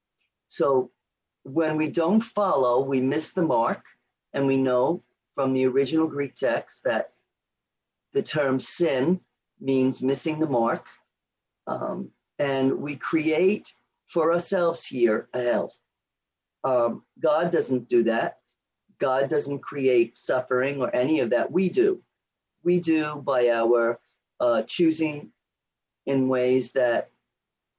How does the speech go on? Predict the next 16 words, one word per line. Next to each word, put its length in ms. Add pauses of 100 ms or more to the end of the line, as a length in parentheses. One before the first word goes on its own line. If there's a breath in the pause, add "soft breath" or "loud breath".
(240)
are 140
not 400
out 160
of 120
love, 480 (460)
that 220
do 140
not 300
serve 420
us, 420 (100)
and 180
therefore, 640 (480)
um, 420 (540)
one 180
another. 400 (840)
Um, 340